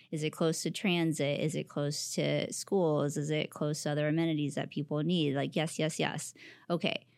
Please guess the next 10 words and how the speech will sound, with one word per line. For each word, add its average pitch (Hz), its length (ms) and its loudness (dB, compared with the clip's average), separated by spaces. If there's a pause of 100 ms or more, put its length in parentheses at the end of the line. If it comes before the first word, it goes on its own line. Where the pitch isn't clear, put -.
(400)
Now 170 240 6
I 165 100 4
need 160 280 4
some 160 240 2
local 151 260 2
money 151 280 4
because 143 420 0
I 160 100 -2
have 151 260 0
to 147 320 2